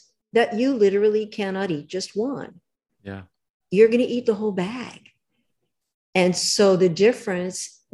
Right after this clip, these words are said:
Speaker 1: in changing to nutrient-dense foods is that you can stop eating. It's, it's as easy as that. It's not that hard. People say, "Well, how,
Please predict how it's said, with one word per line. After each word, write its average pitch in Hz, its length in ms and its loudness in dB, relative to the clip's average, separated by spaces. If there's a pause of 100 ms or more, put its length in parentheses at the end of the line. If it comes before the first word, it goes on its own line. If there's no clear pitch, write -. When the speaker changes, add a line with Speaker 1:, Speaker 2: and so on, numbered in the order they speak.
(140)
Speaker 1:
in 170 380 -2
changing 190 640 -2
to 165 140 -4
nutrient-dense 165 960 -2
foods 190 640 -4 (520)
is 180 200 2
that 185 100 -4
you 208 100 -4
can 214 120 -2
stop 240 300 -6
eating. 254 420 -6 (1080)
It's, 202 280 4
it's 208 120 -2
as 208 120 4
easy 240 260 4
as 185 140 4
that. 185 340 -2 (300)
It's 165 200 -4
not 160 280 -2
that 151 160 -4
hard. 170 320 -2 (580)
People 180 220 2
say, 165 140 0
"Well, 147 100 -2
how, 294 380 -8